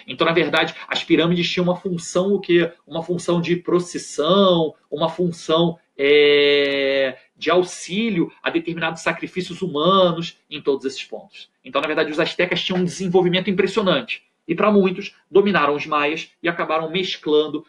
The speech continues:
as suas estruturas culturais dentro desse ponto. Os astecas, ou mexicas, como também eram chamados, daí vem o nome do termo México, né? Nome que davam a si próprio, contam o seguinte mito sobre seus primeiros tempos de vida. Eles viviam no norte das Américas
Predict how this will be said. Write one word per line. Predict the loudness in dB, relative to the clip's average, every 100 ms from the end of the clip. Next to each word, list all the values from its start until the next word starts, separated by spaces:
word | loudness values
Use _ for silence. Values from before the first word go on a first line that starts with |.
| -8
as | -6
suas | -4 -6
estruturas | -8 -10 -6 -4 -6
culturais | -8 -4 -2 -2 -4 -4 -12 _
dentro | -6 -4
desse | -6 -6 -12
ponto. | -16 -20 _ -20 -14 -2
Os | 0
astecas, | 0 0 0 2 2
ou | 2
mexicas, | 2 0 0 -2 -2 -4
como | -4 -8 -6
também | -4 -4
eram | -6
chamados, | -6 -2 0 0 -2
daí | -2 0 0
vem | 0
o | -2
nome | 0 0 0
do | -4
termo | -4 -6 -4
México, | 0 0 -2 -8 -8 -6
né? | -4 -4 -8 -20 -6
Nome | -2 2
que | 2
davam | 2 0 0
a |
si | 0 -2
próprio, | -2 2 0 0 -10 _ 0
contam | 0 4 2
o | 2
seguinte | -4 -6 -6 -4
mito | -4 -4 -4
sobre | -4 -2
seus | -2 -4
primeiros | 0 0 0
tempos | -2 -4 -2
de | -2
vida. | -2 -4 -6 -10 _ _ -4
Eles | -4 -2
viviam | 0 0
no | 0
norte | -2 -2 -2
das | -4
Américas | -2 -2 -2 -4 -6 -10